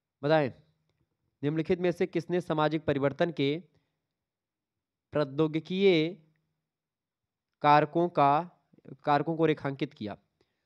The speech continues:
प्रौद्योगिकीय कारकों को कौन रेखांकित करता है? बिल्कुल, Veblen is right answer, ऑप्शन नंबर सी करेक्ट आंसर हो जाएगा आपका, ठीक है। <coughs> C option is right answer।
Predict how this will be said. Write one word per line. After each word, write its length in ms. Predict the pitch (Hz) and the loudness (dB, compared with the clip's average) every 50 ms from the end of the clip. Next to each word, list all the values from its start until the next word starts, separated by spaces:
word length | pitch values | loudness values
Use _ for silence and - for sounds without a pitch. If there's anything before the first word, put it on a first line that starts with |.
| _ _ _ _ _ _ | _ _ _ _ _ _
प्रौद्योगिकीय 580 | - 143 135 143 156 156 156 156 147 - 180 175 | -8 -8 -4 -2 -2 -2 -2 -4 -4 -2 -2 2
कारकों 340 | 170 170 160 151 - 170 156 | 4 4 2 4 2 -4 -6
को 80 | - | -4
कौन 200 | - 165 165 165 | -2 -2 0 0
रेखांकित 440 | 165 156 - 160 156 156 151 165 - | -2 0 0 0 -2 0 -4 -6 -4
करता 240 | - 160 147 - 160 | -4 -4 0 2 0
है? 80 | 160 156 | 2 2
बिल्कुल, 420 | 151 160 156 - 147 120 101 95 - - _ 120 | 0 -2 -2 -2 -2 -4 -4 -6 -12 -18 _ -20
Veblen 420 | 117 117 147 151 151 156 165 170 | -4 0 2 2 2 2 -2 -2
is 120 | 170 165 139 | -2 -2 -2
right 280 | 139 151 151 151 147 | 0 0 0 0 0
answer, 260 | 151 151 147 - 156 147 | 0 -2 -2 -2 -2 -2
ऑप्शन 200 | 143 - - 143 | -2 -4 -6 -8
नंबर 180 | 139 139 139 | -6 -6 -8
सी 200 | 135 - - 147 | -8 -8 -10 -6
करेक्ट 280 | - 151 139 135 - 147 | -6 -6 -6 -6 -6 -8
आंसर 220 | 139 135 139 135 | -8 -6 -6 -6
हो 60 | 139 | -6
जाएगा 200 | 135 135 127 131 | -6 -4 -4 -4
आपका, 300 | 127 123 - 135 139 156 - _ _ _ _ _ _ _ _ _ - | -6 -6 -8 -10 -12 -12 -14 _ _ _ _ _ _ _ _ _ -18
ठीक 160 | 139 135 160 | -14 -12 -12
है। 120 | 165 196 | -12 -14
<coughs> 960 | - - _ _ _ _ _ _ _ _ _ _ _ _ _ _ _ _ _ - - - - - | -16 -20 _ _ _ _ _ _ _ _ _ _ _ _ _ _ _ _ _ -14 -14 -14 -12 -12
C 340 | 262 - - - _ _ - | -12 -12 -12 -16 _ _ -8
option 300 | 175 170 160 156 - - | -4 -2 -2 -2 -2 -4
is 120 | 170 165 143 | -4 -2 0
right 280 | 143 151 147 143 - | 2 2 2 2 2
answer। 320 | 123 117 107 - 104 - | -2 -4 -4 -8 -12 -14